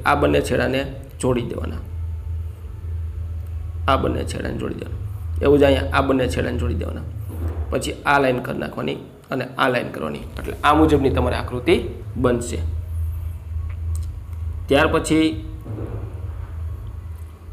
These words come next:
સોળમું, ત્રિકોણીય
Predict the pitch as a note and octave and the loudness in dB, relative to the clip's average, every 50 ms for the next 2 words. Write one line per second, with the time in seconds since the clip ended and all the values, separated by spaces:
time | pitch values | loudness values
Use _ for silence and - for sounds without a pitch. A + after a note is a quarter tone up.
0 | - - - - - - - - - - - - - - D#3 D#3 D#3+ D#3 C#3 C3+ | -10 -10 -10 -10 -10 -10 -10 -10 -10 -10 -10 -8 -2 4 8 8 10 10 10 8
1 | C3+ D3 C#3 - - - - - - - - - - - - - - - - - | 6 6 4 0 -4 -8 -8 -10 -10 -10 -10 -10 -10 -12 -12 -12 -10 -10 -8 -8
2 | - - - - - - - - - - - - - - - - - - - - | -8 -8 -10 -10 -10 -10 -10 -10 -10 -10 -10 -8 -8 -6 -8 -8 -8 -10 -10 -8
3 | - - - - - - - C3 D#3 D#3 D#3 - F3 F3 F3 F3 F3 F3 E3+ | -10 -10 -10 -10 -10 -6 0 2 2 2 6 6 8 10 10 10 10 8 8